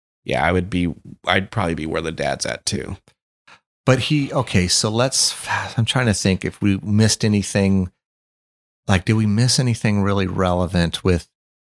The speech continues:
Speaker 2: with the interaction between, 'cause we know Dylan's missing, gone, you know, all these things are happening. We know the witches basically cast a spell on, um, Mallory's sister.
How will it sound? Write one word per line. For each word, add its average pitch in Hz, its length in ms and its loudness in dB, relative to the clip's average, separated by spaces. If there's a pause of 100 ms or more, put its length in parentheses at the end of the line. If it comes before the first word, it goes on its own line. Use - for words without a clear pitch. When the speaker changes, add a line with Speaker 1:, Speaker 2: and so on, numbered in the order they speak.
(180)
Speaker 2:
with 113 180 4
the 110 140 2
interaction 98 520 0
between, 98 300 0
'cause 101 180 0
we 110 140 0
know 117 180 2
Dylan's 131 540 0
missing, 113 640 0
gone, 110 580 2
you 117 180 2
know, 98 120 2
all 117 180 4
these 135 180 0
things 117 300 0
are 101 120 0
happening. 95 800 2 (460)
We 110 220 2
know 123 180 2
the 117 140 0
witches 107 560 2
basically 104 560 0
cast - 380 0
a 113 60 2
spell 104 520 0
on, 90 440 0 (200)
um, 80 560 0
Mallory's 104 640 2
sister. 92 720 0